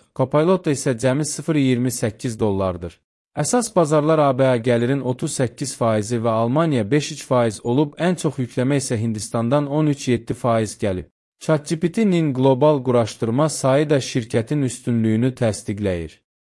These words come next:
Altı yüz doxsan milyon dəfə yüklənən tətbiq Grok'un otuz doqquz beş milyon yükləmə göstəricisindən xeyli irəlidədir.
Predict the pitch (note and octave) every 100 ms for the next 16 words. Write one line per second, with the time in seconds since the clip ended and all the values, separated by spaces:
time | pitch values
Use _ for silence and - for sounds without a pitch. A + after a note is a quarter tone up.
0 | _ C#3+ E3+ B3 A#3 F#3+ E3 C3+ - D#3
1 | C#3+ B2+ C#3+ D3+ B2 G#2+ B2 A2+ A#2+ -
2 | B2+ C3+ B2+ A#2+ A2 D#3 C#3+ C#3+ D#3 D3
3 | C3+ A#2+ B2 B2 D#3 C3 B2+ A2 - D#3
4 | C#3 D#3 D#3 C#3+ B2+ C3 A#2+ A2+ - A#2
5 | C3 A#2+ G#2 A#2 G#2 - - A2+ B2+ -
6 | A#2+ A2 A#2+ G#2+ G2+ F#2+ F#2+ F2 E2+